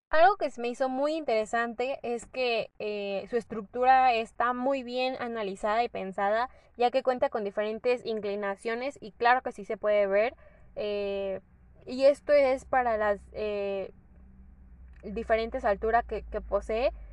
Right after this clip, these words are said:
y es para cubrir mejor, eh, los asientos y las, las tribunas que están debajo y que estas, pues, al paso o el trayecto del sol tengan una,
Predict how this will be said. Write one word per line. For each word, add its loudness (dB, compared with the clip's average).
y -8
es -2
para 4
cubrir -6
mejor, 0
eh, -6
los 0
asientos -2
y -12
las, -4
las 4
tribunas -4
que -6
están -4
debajo 2
y -12
que -2
estas, 2
pues, -6
al 2
paso 4
o 6
el 2
trayecto 2
del -2
sol 0
tengan 0
una, -4